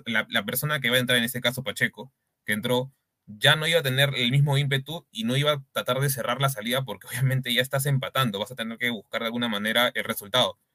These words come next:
Y hoy no tenías, por el tema de la lesión, a tu jugador más importante que es Canchita. Entonces, ya prácticamente, ¿cómo se podría decir, no?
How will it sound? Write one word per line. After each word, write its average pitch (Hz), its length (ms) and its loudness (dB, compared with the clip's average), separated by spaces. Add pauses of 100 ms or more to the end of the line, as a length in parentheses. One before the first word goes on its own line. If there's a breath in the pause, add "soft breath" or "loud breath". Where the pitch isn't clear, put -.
(200)
Y 117 200 2
hoy 151 320 2
no 123 180 -2
tenías, 120 460 0
por 95 180 -8
el 90 80 -10
tema 113 220 -2
de 113 60 0
la 110 80 2
lesión, 117 520 -4
a 98 160 -2
tu - 140 -18
jugador 110 340 -4
más 120 220 -2
importante 104 420 -4
que 101 60 -4
es - 60 -18
Canchita. 131 420 -2
Entonces, 104 560 -6 (420)
ya 135 140 4
prácticamente, 139 920 4
¿cómo 127 180 0
se 131 100 -2
podría 113 260 -2
decir, 104 220 -4
no? 104 260 -6